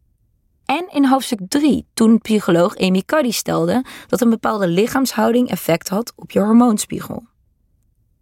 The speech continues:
Maar nergens zie je de causaliteitsfout zo vaak terugkomen als in gezondheidsnieuws.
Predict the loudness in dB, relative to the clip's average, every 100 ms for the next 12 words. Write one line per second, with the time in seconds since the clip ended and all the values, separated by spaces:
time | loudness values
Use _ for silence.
0 | _ _ 0 2 4 4 2 0 -4 -6
1 | -6 -6 0 0 0 0 -2 -2 -4 -2
2 | -4 -4 -2 -2 -2 -2 2 2 2 -2
3 | -4 -4 -2 -2 0 0 0 -2 -2 -2
4 | -2 -2 0 0 -4 -8 -8 -8 -8 -10
5 | -16